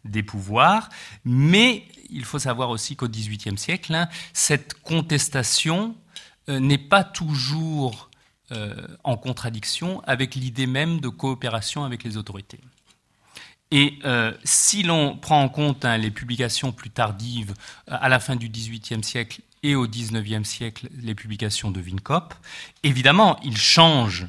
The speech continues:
hein, son fusil d'épaule, c'est incontestable, mais vous avez un certain nombre de principes sur lesquels, hein, il va rester, euh, tout à fait, euh, fidèle à lui-même. En particulier, hein,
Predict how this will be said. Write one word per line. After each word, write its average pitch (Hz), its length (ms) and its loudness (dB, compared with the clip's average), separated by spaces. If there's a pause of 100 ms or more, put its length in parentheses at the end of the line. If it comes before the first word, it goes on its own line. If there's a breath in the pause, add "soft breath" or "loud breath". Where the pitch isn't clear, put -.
hein, 95 220 -4
son - 180 -4
fusil 87 300 -10
d'épaule, 160 540 -4
c'est - 200 -8
incontestable, 156 800 0 (280 loud breath)
mais 170 520 8
vous 131 180 -2
avez 131 220 2
un 131 100 4
certain - 360 -2
nombre 127 340 0
de 110 80 6
principes - 720 -2 (320 loud breath)
sur 135 240 0
lesquels, 143 520 2
hein, 147 280 0
il 113 180 -4
va 131 280 6
rester, 127 800 -2 (300 loud breath)
euh, 113 500 -4 (120)
tout - 180 -10
à 123 100 0
fait, 120 540 -4
euh, 90 500 -8 (1300)
fidèle 120 340 2
à 98 40 2
lui-même. 101 480 -2 (1160 loud breath)
En 151 100 8
particulier, 143 720 2
hein, 175 180 2